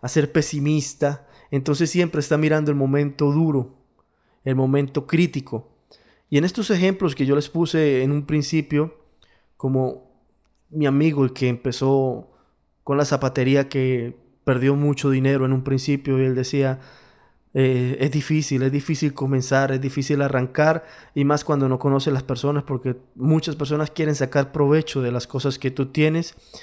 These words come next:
y como saben que tú no sabes, se aprovechan de eso. La mujer que también tiene hoy empresa me decía lo mismo, hay muchas personas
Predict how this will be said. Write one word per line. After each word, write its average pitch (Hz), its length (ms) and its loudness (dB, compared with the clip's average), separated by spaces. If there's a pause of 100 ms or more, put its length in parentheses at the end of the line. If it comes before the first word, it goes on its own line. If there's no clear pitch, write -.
(200)
y 156 80 0
como 139 240 -2
saben 165 460 0 (220)
que 139 100 0
tú 196 180 4
no 208 100 4
sabes, 185 380 2
se - 220 -8
aprovechan 120 560 -2
de 104 160 -4
eso. - 240 -14 (760)
La 117 100 -4
mujer 139 540 0
que 135 140 -2
también 131 600 0 (440)
tiene 139 260 2
hoy 139 160 4
empresa 139 400 2
me 135 120 0
decía 135 320 0
lo 143 120 2
mismo, 147 340 -2
hay 135 80 -2
muchas 143 260 -2
personas 143 480 -2